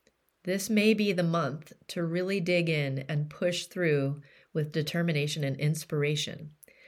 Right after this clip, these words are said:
Saturn moves slowly, remaining in Capricorn.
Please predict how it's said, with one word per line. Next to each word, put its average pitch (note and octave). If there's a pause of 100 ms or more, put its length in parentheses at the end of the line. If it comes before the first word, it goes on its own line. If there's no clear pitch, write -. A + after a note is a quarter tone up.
(240)
Saturn A#3+
moves F#3
slowly, E3
remaining F#3
in D#3+
Capricorn. D#3